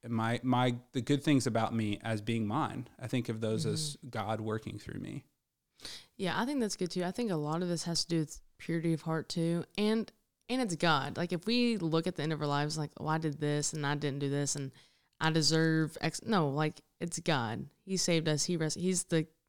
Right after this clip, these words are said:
Speaker 2: the king of the story. He's the hero of the story. It's not us.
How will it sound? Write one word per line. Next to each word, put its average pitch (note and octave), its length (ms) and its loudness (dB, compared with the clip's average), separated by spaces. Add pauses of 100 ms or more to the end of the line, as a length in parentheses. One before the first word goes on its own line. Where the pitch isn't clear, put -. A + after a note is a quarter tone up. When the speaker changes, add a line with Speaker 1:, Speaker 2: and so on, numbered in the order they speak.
Speaker 2:
the D#3 60 -10
king E3 200 -2
of D3+ 80 -2
the D#3 80 2
story. C#3+ 420 2
He's D#3 260 -2
the C#3+ 260 -2 (260)
hero D3+ 220 2
of C#3 60 0
the C3+ 60 0
story. C#3 280 2
It's C3+ 100 -2
not D3 140 2
us. C3+ 260 0